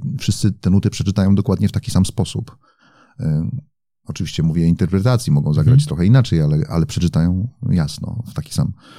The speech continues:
Speaker 1: e, w taką samą stronę to zin-, zinterpretują. I to jest wielka przewaga muzyków, na pewno. Można żyć w każdym miejscu świata i te nuty wysyłać,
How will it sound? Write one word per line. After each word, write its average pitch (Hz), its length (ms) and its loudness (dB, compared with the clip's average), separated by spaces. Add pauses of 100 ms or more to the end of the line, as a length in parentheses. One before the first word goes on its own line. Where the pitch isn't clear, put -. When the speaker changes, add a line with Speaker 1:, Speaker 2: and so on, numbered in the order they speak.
(380)
Speaker 1:
e, 85 420 4
w - 60 -8
taką 85 200 2
samą 85 220 4
stronę 76 340 2
to 87 480 -2
zin-, 78 180 0 (140)
zinterpretują. 76 760 0 (200)
I 87 80 2
to 117 100 2
jest 127 120 2 (100)
wielka 123 280 2
przewaga 143 380 4
muzyków, 82 480 0
na 85 80 2
pewno. 80 400 0 (580)
Można 117 280 6
żyć 120 180 2
w - 60 -10
każdym 113 280 4
miejscu 113 220 2
świata 107 420 2
i 98 200 4
te 95 120 2
nuty 92 420 4
wysyłać, 87 680 0